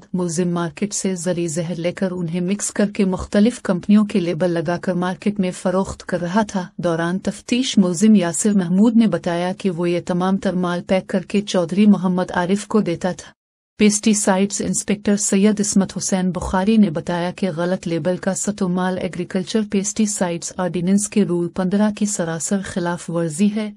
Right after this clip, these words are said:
जबकि गैर कानूनी और गैर रजिस्टर्ड जाली फैक्ट्री भी मुतजक्करा बाला ऑर्डिनेंस के रूल नौ की खिलाफ वर्जी है। बरामद शुदा पैक जरी जहर गैर रजिस्टर्ड दहवनी के नाते सीक्शन चार की खिलाफ वर्जी है। ये तमाम जराइम पेस्टिसाइड्स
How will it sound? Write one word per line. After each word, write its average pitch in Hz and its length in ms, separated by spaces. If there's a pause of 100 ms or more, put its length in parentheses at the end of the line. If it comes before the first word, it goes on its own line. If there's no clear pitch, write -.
(120)
जबकि 190 300
गैर 175 260 (100)
कानूनी 185 460
और 170 220
गैर 175 240
रजिस्टर्ड 170 580
जाली 170 280
फैक्ट्री 202 420
भी 214 200
मुतजक्करा 196 680
बाला 180 320 (100)
ऑर्डिनेंस 185 480
के 214 160
रूल 185 280
नौ 185 160
की 196 180
खिलाफ 190 460
वर्जी 170 380
है। 226 240 (280)
बरामद 185 380
शुदा 190 340
पैक 185 280
जरी 185 320
जहर 180 400
गैर 180 240
रजिस्टर्ड 180 500
दहवनी 190 380
के 208 160
नाते 170 400
सीक्शन 220 560
चार 208 280
की 208 160
खिलाफ 196 460
वर्जी 170 400
है। 226 260 (460)
ये 226 140
तमाम 190 400
जराइम 185 420
पेस्टिसाइड्स 196 840